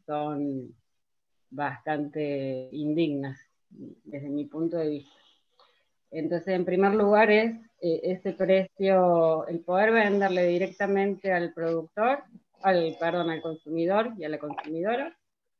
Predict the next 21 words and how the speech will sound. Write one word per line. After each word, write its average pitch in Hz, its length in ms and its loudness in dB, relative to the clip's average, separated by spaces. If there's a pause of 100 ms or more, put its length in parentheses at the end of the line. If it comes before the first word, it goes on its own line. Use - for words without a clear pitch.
(540)
eh, 160 320 -2
permite 165 460 0
vender 190 320 2
un 202 160 -4
precio 175 1000 0
de 151 120 -8
consumidor 156 560 -8
final 196 640 -2
y 165 160 -2
eso 196 240 -6
ya 220 240 -4
mejora 208 840 -2
fuertemente 170 560 -4
esa 180 160 -14
valoración, 147 800 -6
¿no? 180 220 -12 (1000)
Eh, 156 560 -4
el 160 100 -2
hecho 190 300 -2
de 175 200 2
no, 170 1120 2